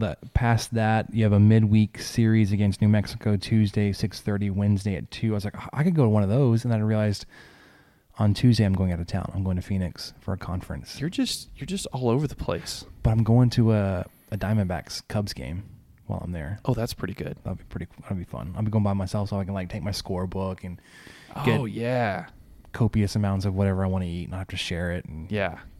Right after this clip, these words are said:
Speaker 1: just try things out and be like, "I want a hot dog now." Or
Speaker 2: Yeah. And you can move around. You know, if, if you get to your seat and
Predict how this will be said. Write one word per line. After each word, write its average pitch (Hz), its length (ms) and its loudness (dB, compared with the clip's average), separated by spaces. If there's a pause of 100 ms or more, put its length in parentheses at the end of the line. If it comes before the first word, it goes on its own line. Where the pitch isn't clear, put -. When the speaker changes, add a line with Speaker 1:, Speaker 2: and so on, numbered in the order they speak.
Speaker 1:
just 101 160 -6 (320)
try - 280 -10
things 92 320 -8
out 87 240 -6
and 85 100 -8
be 90 40 -8
like, 64 200 -12 (640)
"I 110 100 -4
want 110 140 2
a 131 40 2
hot 139 240 -4
dog 78 220 -10
now." 78 340 -10
Or - 200 -20 (120)
Speaker 2:
Yeah. 107 240 -2 (580)
And 131 120 4
you 143 80 6
can 131 140 2
move 117 200 6
around. 107 460 0
You 98 60 -4
know, 101 120 -2
if, 98 160 -6
if - 200 -4
you 120 80 2
get 113 200 0
to - 120 -2
your 104 100 0
seat 110 480 -2 (100)
and 101 280 -4